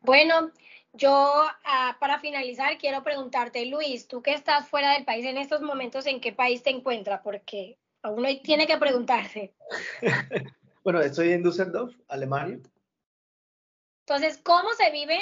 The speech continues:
Speaker 1: antes de finalizar, cómo es el, se vive en esos países? ¿Cómo es el gobierno en esos países? ¿Cuál es la diferencia? ¿Qué nos diferencia? ¿Por qué somos tan tercermundistas?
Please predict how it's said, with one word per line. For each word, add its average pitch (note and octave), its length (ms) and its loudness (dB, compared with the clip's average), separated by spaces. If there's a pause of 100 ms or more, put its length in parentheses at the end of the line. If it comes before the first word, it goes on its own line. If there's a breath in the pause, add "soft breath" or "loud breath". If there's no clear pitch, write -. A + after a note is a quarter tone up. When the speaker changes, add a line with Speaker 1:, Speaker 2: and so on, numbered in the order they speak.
(100)
Speaker 1:
antes C#4+ 280 -6
de F4 100 -10
finalizar, B3 580 -8
cómo E4 340 4
es F4 180 0
el, E4+ 200 -6 (380)
se C4+ 180 -4
vive C4 300 -4
en G#3 80 -14
esos A#3 200 -10
países? F#3 340 -8
¿Cómo C4 220 -4
es D4+ 140 -2
el C#4+ 40 -10
gobierno B3+ 460 0
en B3 80 -4
esos G#3+ 240 -12
países? F#3+ 460 -10
¿Cuál C4 220 2
es D4+ 80 0
la D#4 100 4
diferencia? A#3 560 -2
¿Qué C4+ 180 2
nos D#4 140 0
diferencia? C#4 600 0
¿Por A#3 140 -8
qué B3+ 140 0
somos D#4 320 0
tan C4 180 0
tercermundistas? B3 1040 -2